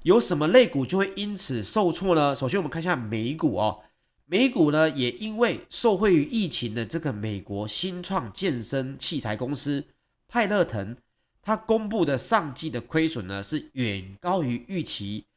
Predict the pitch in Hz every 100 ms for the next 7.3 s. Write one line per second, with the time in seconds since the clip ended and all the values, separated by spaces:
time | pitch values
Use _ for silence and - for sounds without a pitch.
0 | _ - 135 151 151 156 175 214 165 123
1 | 151 165 170 180 156 131 120 120 175 165
2 | 110 110 156 110 - _ _ 220 - 151
3 | 185 208 226 196 156 135 139 143 190 202
4 | 185 - - _ _ 185 - 143 131 123
5 | - 185 185 170 135 135 - 208 175 -
6 | 220 143 127 107 101 170 160 127 135 135
7 | 135 123 -